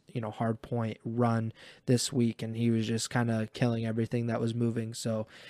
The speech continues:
I don't think that it was, like, necessary for him personally to do a ton, um, but I think he fit in really well. Uh, they won both of their matches three oh. They beat Florida and they beat L A G.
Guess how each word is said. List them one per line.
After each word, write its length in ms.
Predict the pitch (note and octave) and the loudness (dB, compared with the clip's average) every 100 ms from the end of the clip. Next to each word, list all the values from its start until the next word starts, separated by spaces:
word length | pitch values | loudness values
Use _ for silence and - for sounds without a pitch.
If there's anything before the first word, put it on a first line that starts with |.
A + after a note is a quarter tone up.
| - - | -8 0
I 240 | C#3 C#3+ | 6 10
don't 220 | D#3+ D#3+ | 10 8
think 180 | D#3+ C#3+ | 6 6
that 220 | C#3 B2+ D#3 | 6 6 6
it 60 | |
was, 180 | C#3 C3 | 6 6
like, 140 | B2 | 4
necessary 580 | A#2+ B2+ C#3 - C3 C3 | 4 2 4 6 8 8
for 140 | B2+ A2+ | 6 4
him 320 | B2 B2+ B2 | 4 4 4
personally 640 | B2+ B2+ - C3+ C#3 C#3 - - - - | 4 4 2 4 6 6 2 -10 -20 2
to 500 | C#3 B2+ A#2+ A#2 A#2 | 8 10 10 6 2
do 440 | C3+ B2 C3 C3 | 0 6 10 10
a 60 | C3 | 10
ton, 480 | - C3 C#3+ D#3+ D#3+ - | 6 4 4 4 -2 -4
um, 400 | C3 B2 A#2+ A#2 | 0 2 2 2
but 380 | B2+ B2 A#2 - _ - | 4 4 4 -2 _ -4
I 120 | C3 | 0
think 200 | C#3 C#3+ | 2 4
he 100 | D3 | 2
fit 220 | - C3+ | 6 8
in 160 | C#3 C3+ | 8 8
really 240 | C3+ C3 | 10 10
well. 400 | B2 B2+ C3 C3 - - - - | 10 8 6 4 0 -18 -10 -2
Uh, 200 | A#2 A2+ | 0 2
they 100 | A#2+ | 2
won 240 | B2+ B2+ | 4 4
both 260 | B2 B2+ A#2+ | 6 6 6
of 120 | B2 | 6
their 120 | B2+ | 6
matches 460 | A#2+ A#2+ A#2 C3 A#2+ | 4 2 4 2 2
three 320 | B2+ B2 A#2+ | 2 4 6
oh. 180 | A#2 A#2 | 4 4
They 180 | A#2+ A2+ | 2 2
beat 380 | B2 A2+ A#2 | 0 0 -2
Florida 480 | - C3 B2+ B2 A#2 B2+ | 0 4 6 6 4 2
and 180 | A#2+ A#2+ | 0 0
they 80 | |
beat 220 | A#2 B2 B2 | 0 -2 0
L 160 | A#2+ | 0
A 140 | A#2 A#2 | 2 0
G. 340 | A#2+ A#2 | 0 0